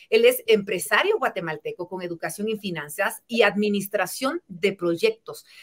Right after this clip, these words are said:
Desde hace diez años está contribuyendo a la promoción de la seguridad vial en Guatemala a través de cada uno de estos proyectos. Él se ha desempeñado como director de movilidad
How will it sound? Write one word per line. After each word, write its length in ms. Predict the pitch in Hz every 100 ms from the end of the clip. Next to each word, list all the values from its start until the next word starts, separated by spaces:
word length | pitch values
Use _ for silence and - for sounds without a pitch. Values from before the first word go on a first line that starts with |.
| -
Desde 200 | 233 294
hace 180 | 320 415
diez 220 | 339 320
años 420 | 302 196 185 220 _ _
está 320 | 190 185 220 240
contribuyendo 800 | 247 220 175 180 214 180 175 -
a 140 | 180
la 120 | 180
promoción 480 | 175 175 170 - 233
de 100 | 214
la 80 | 170
seguridad 520 | 170 160 160 185 196
vial 220 | 196 190
en 60 | 196
Guatemala 460 | 165 160 151 202 -
a 80 | -
través 280 | 156 381 -
de 100 | 185
cada 180 | 156 143
uno 220 | 151 147
de 60 |
estos 200 | 143 165
proyectos. 420 | - 147 135 180 220
Él 100 | 220
se 120 | 202
ha 60 |
desempeñado 560 | 208 208 175 165 165 196
como 220 | 196 165
director 440 | 165 151 - 202 214
de 100 | 220
movilidad 460 | 196 185 180 170